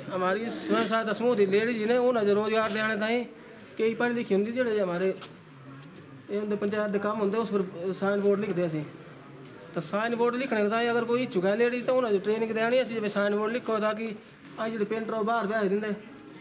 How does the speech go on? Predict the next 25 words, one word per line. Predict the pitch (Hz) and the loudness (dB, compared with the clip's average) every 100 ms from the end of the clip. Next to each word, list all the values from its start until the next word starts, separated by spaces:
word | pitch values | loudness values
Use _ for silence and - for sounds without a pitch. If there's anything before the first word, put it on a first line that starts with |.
| - 185 | -6 -2
बाहर | 220 202 | 0 2
हायर | 185 175 | 2 2
करना | 190 208 | 0 0
पैंदा, | 214 220 220 | 0 0 0
तो | 214 214 | -2 -2
वो | 208 208 202 - - - - - - - | 0 0 -2 -6 -20 -20 -20 -20 -16 -2
लोकल | 202 220 226 | 0 2 2
हमारी | 220 180 185 | 2 2 0
ग्रुप | 202 202 | -2 -2
की | 208 | 0
जी | 226 | 2
लेडीज | 196 208 214 | 4 2 2
ने | 208 | 0
पढ़ी | 220 226 | 2 0
लिखी, | 226 220 208 | 0 0 0
वो | 196 196 - - - - - - - - | 2 0 -8 -20 -20 -20 -20 -20 -20 -8
आपू | 202 208 220 | -6 -2 -2
बोर्ड | 190 208 208 | 0 0 0
लिख | 226 | 0
दें, | 208 233 | -2 0
तो | 240 | 0
उस | 220 214 196 | 0 -2 2
रोजगार | 175 170 185 185 185 | 2 2 4 4 4
मिल | 175 170 | 2 2
जाएगा। | 160 151 | 2 -2